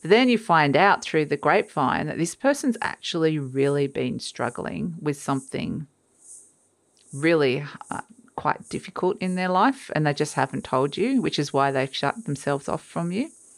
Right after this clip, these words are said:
And so once you find that out, it's kinda like, all right, this inner, the knowledge sort of seems to concrete and becomes like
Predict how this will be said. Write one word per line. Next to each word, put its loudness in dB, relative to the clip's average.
And 2
so 6
once 2
you 2
find 2
that 2
out, 2
it's -6
kinda 0
like, 0
all -2
right, 2
this -4
inner, 0
the 2
knowledge 4
sort 0
of -2
seems -2
to -6
concrete 0
and 2
becomes 0
like 2